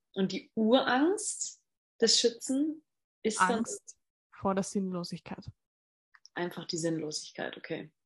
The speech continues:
Speaker 2: Ja. Für einen Schützen ist das Schlimmste, wenn der ein Leben gelebt hat, was total viele Höhen und Tiefen hatte, wo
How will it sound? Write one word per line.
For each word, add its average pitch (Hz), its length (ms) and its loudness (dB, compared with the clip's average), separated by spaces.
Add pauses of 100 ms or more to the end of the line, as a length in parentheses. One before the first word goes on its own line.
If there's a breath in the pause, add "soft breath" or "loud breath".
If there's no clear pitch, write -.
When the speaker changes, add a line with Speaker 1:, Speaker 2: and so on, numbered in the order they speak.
(100)
Speaker 2:
Ja. 202 180 -4 (540 soft breath)
Für - 140 4
einen 247 160 6
Schützen - 420 2
ist 269 200 0
das 240 100 2
Schlimmste, 285 720 0 (540 soft breath)
wenn 220 220 4
der 220 120 8
ein 214 160 6
Leben 254 340 4
gelebt 240 460 4
hat, 262 240 6
was 220 240 4
total 240 480 6
viele 247 300 6
Höhen 240 260 4
und 240 160 0
Tiefen 262 440 0
hatte, 240 540 2
wo 220 340 4